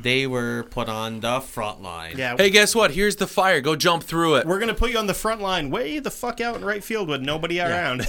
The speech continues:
Speaker 2: <laughs>
Speaker 3: And you know what I'm gonna say right now? Even though they knew that was gonna happen, again, they still fought like nobody's business.
Speaker 2: Mm-hmm.
Speaker 1: True.
Speaker 3: They still fucking show that they had the biggest stones of 'em all.
Speaker 1: They were lent out to the French Fourth Army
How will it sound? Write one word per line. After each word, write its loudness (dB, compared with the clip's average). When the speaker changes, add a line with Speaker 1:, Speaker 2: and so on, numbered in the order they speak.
Speaker 2:
<laughs> -8
Speaker 3:
And 6
you 4
know 6
what 6
I'm 2
gonna 2
say 2
right 2
now? 2
Even 2
though 2
they 4
knew 2
that 4
was 0
gonna 0
happen, 0
again, 4
they 2
still 0
fought 0
like -2
nobody's 2
business. 0
Speaker 2:
Mm-hmm. -2
Speaker 1:
True. -12
Speaker 3:
They 4
still 6
fucking 2
show 4
that 2
they 4
had 2
the -2
biggest 2
stones 2
of 0
'em 2
all. 0
Speaker 1:
They -4
were -6
lent -6
out -6
to -10
the -4
French -6
Fourth -6
Army -4